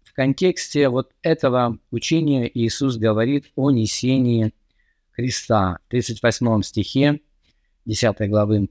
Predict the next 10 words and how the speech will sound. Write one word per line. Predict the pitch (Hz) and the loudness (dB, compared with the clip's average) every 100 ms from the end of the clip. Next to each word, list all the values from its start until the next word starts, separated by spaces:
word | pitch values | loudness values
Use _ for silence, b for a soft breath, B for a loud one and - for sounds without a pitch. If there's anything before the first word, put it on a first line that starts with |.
| - | -4
мы | 110 | -6
слышим | - 117 - 104 | -2 -4 -2 0
Его | 107 107 | 0 0
слова: | - 117 110 98 - b b b | 0 0 2 -2 -6 b b b
"И | 123 | -6
кто | - 135 | 0 2
не | 135 165 | 4 2
берет | 143 139 135 | 2 2 0
креста | - 123 - 127 | -2 -4 -2 0
своего | 117 - 117 113 110 113 | 0 0 2 2 2 0